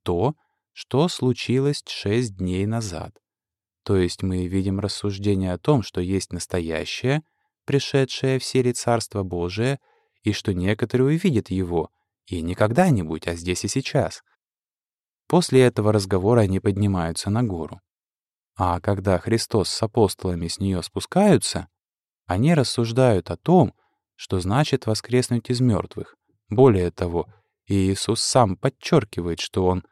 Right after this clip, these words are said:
воскреснет, и только после этого события можно будет что-то рассказывать.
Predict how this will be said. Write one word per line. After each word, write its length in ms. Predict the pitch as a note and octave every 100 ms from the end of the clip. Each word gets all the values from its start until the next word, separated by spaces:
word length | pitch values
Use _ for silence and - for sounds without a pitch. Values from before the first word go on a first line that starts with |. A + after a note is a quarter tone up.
| _
воскреснет, 680 | F#2+ A#2+ - E3+ G#2 - E2+ - _ _ _ -
и 80 |
только 320 | G2+ G2 G2 G2+
после 360 | G#2 - G2+
этого 280 | F#2+ G#2 G#2
события 560 | - C#3 F#3+ - G2+ F2+
можно 360 | G#2 F#2 F#2+
будет 320 | F2 A2+ D3
что-то 380 | - - G#2 -
рассказывать. 680 | A#2+ - F2+ E2 E2+ -